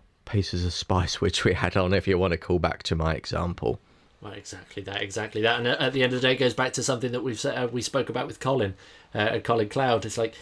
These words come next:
Speaker 2: if you're getting paid for a corporate show, you're not getting paid to miss. You're getting paid to hit. So you've gotta make sure that that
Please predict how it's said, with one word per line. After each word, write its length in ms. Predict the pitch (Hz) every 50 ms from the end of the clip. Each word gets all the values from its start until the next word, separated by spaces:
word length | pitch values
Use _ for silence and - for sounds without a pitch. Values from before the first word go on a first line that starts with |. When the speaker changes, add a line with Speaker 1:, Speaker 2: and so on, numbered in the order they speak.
| - -
Speaker 2:
if 140 | - 110 -
you're 80 | 127 120
getting 200 | 143 143 139 139
paid 260 | - 139 147 139 139
for 100 | - 120
a 40 | 117
corporate 460 | - - 160 170 151 - - 117 107
show, 300 | - - 110 110 123 131 - - - _ _
you're 140 | 113 113 117
not 180 | 151 160 147
getting 200 | - 147 135 127
paid 320 | 107 131 143 147 127 104 -
to 100 | - 135
miss. 500 | 127 127 143 127 - - - - - - - - - _ _ - - -
You're 140 | - 123 110
getting 280 | 156 151 156 151 131
paid 340 | - 127 135 135 131 123 - - - - _ _
to 120 | - 127
hit. 400 | 110 - - 143 113 90 - -
So 120 | - - -
you've 260 | 104 110 104 - -
gotta 240 | - 131 127 139 131
make 200 | 127 123 123 -
sure 220 | - 127 120 117
that 140 | 113 113 113
that 280 | 131 135 147 - -